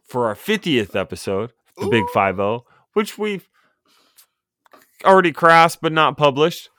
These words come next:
Speaker 2: Well, I
Speaker 1: Well,
Speaker 2: mean,
Speaker 1: um,
Speaker 2: I mean, you know, whatever. Who's ca-, we're only counting the real ones. But
Speaker 1: That's
Speaker 2: I'm just saying,
Speaker 1: right.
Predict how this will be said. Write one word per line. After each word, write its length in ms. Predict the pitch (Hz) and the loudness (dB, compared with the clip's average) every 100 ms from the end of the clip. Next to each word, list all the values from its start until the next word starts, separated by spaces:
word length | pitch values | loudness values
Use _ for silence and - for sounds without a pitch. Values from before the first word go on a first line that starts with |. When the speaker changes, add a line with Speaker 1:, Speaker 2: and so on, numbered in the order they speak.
| - | -14
Speaker 2:
Well, 120 | 160 | -14
I 160 | - 156 | -10 -4
Speaker 1:
Well, 460 | 180 180 165 165 160 | -2 -2 -2 -4 -6
Speaker 2:
mean, 60 | |
Speaker 1:
um, 60 | 156 _ _ _ _ 180 | -12 _ _ _ _ -20
Speaker 2:
I 60 | 180 | -18
mean, 460 | 185 185 180 180 160 - - - | -18 -16 -18 -20 -20 -20 -20 -20
you 220 | 208 247 | -14 -12
know, 280 | 147 110 123 117 - - | -10 -10 -10 -12 -14 -10
whatever. 340 | 156 117 120 | -8 -8 -14
Who's 200 | 117 143 | -18 -20
ca-, 180 | - 107 127 | -20 -20 -14
we're 180 | 151 147 | -10 -8
only 200 | 139 131 | -10 -10
counting 340 | - 131 127 | -8 -8 -8
the 80 | 123 | -12
real 260 | 117 117 117 | -12 -12 -12
ones. 440 | 120 131 - - _ _ _ _ _ _ _ | -8 -10 -10 -20 _ _ _ _ _ _ _
But 140 | 135 139 | -8 -8
Speaker 1:
That's 100 | 127 | -8
Speaker 2:
I'm 60 | 127 | -8
just 120 | 175 | -4
saying, 120 | 208 | 0
Speaker 1:
right. 540 | 208 208 196 175 147 | 0 0 0 -2 -6